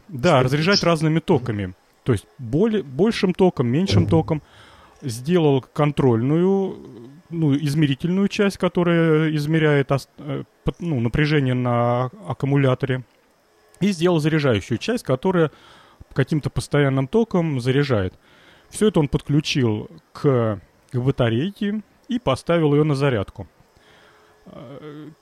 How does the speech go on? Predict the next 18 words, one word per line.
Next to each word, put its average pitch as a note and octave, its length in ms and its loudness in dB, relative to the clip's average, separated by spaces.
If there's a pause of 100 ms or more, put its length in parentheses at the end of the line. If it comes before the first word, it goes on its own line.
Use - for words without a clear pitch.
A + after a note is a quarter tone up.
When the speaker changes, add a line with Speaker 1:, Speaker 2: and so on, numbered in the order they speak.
(140)
Speaker 2:
ну, G3 140 2
статья D#3+ 280 2
достаточно D#3 420 -2
интересная, F3 420 -2
как - 200 -4
обычно, D3+ 320 0
в - 60 -6
шоу-нотах D3 460 0
будет C3+ 260 -2
ссылка. D3 480 -4 (840)
Э, B2 120 -2
я C3+ 220 0
сразу C#3 560 0
к C#3 360 0 (120)
концу C#3+ 420 0
перейду. C#3 560 -2 (360)
В D3+ 40 -2
общем-то, E3 540 -2